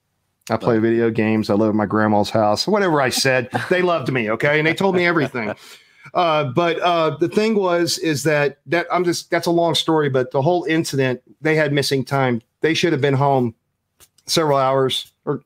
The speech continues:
Speaker 1: yeah. And, uh, the reason why they remembered it is because they thought they, one of the guys remembered hitting somebody, and they got out of the car 'cause it was a rent-a-car.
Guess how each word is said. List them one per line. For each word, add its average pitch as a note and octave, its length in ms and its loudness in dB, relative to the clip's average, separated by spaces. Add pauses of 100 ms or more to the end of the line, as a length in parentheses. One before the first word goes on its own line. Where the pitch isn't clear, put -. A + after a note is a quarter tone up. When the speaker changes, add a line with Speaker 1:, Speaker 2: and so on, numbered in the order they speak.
Speaker 1:
yeah. D3+ 220 0 (600)
And, C#3+ 420 0
uh, C#3 320 2
the C#3+ 140 0
reason E3+ 280 2
why D#3+ 100 2
they D#3 100 2
remembered D3 460 2
it C#3+ 140 0
is C3+ 100 -8
because C#3+ 220 -2
they B2+ 100 0
thought D3+ 260 -2
they, C3 300 2 (360)
one D#3+ 200 2
of E3 40 2
the D#3+ 60 0
guys D#3 240 2
remembered D3+ 340 0
hitting D#3 220 -2
somebody, C#3 580 2
and C3 120 2
they C3+ 60 2
got C#3+ 240 2
out D3 120 2
of C3 60 -2
the B2+ 80 0
car D3 280 0
'cause B2 200 -2
it C3+ 40 2
was A#2+ 100 -4
a C3 40 0
rent-a-car. D#3+ 640 0